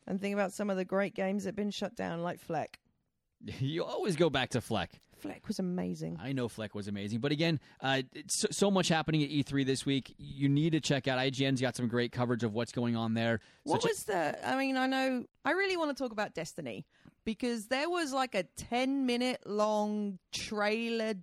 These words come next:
Speaker 2: Yes, they, they
Speaker 1: documentary
Speaker 2: had a,
Speaker 1: thing?
Speaker 2: they did a live stream of that and then posted it online and showed some of the
Speaker 1: Oh my
Speaker 2: new
Speaker 1: gosh.
Speaker 2: gameplay, which is such a step up from what we've seen so far this year. Now, I do wanna give Bungie credit. They started off terrible.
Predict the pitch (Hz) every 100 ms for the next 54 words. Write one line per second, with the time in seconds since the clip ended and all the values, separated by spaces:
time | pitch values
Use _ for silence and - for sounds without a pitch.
0 | - - 233 208 165 233 226 254 170 165
1 | 147 175 180 175 143 131 127 151 151 175
2 | 165 135 135 151 160 143 - 147 156 156
3 | 131 123 120 120 117 143 160 - 143 131
4 | 127 127 127 120 120 113 117 - 147 143
5 | 151 - 143 135 208 - - 139 131 135
6 | 117 117 110 - - - 156 - 151 -
7 | 247 220 196 - 170 147 147 - 139 139
8 | 143 135 - 139 131 131 131 120 113 -
9 | 139 156 - - - - 139 185 233 208
10 | 185 147 165 135 131 120 113 117 - 185
11 | 196 165 - - 131 98 -